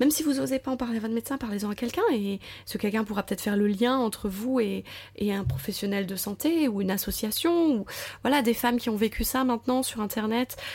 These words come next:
on en trouve quand même pas mal, hein. Quand on tape, euh, dépression du postpartum sur Instagram ou sur Facebook, euh, on tombe sur plein de choses. Donc, il faut surtout pas hésiter.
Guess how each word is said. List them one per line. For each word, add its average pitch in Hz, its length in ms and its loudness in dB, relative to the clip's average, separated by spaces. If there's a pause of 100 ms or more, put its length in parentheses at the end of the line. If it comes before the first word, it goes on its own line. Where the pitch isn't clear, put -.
(160)
on 226 140 4
en 214 100 4
trouve 233 240 -2
quand 233 120 0
même 196 180 0
pas 190 100 -2
mal, 175 220 -6
hein. 185 120 -8 (340)
Quand - 200 -6
on 208 60 2
tape, 208 260 -2
euh, 185 120 4
dépression 202 440 2
du 202 100 0
postpartum 202 560 0
sur 190 200 0
Instagram 190 440 2
ou 196 40 2
sur - 180 -6
Facebook, 180 460 2
euh, 160 80 0 (340)
on 196 140 4
tombe 240 240 2
sur 185 140 -4
plein 185 180 0
de 170 40 -8
choses. - 260 -6 (340)
Donc, 214 200 2
il 208 60 2
faut 208 140 0
surtout 226 280 -4
pas 269 160 2
hésiter. 233 400 2